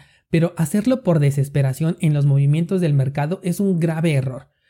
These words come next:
Mucha gente continúa subestimando el trading creyendo que se trata de conseguir la mejor estrategia,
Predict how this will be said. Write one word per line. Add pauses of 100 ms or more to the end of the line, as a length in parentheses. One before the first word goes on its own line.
(120)
Mucha
gente
continúa
subestimando
el
trading
creyendo
que
se
trata (240)
de
conseguir
la
mejor
estrategia,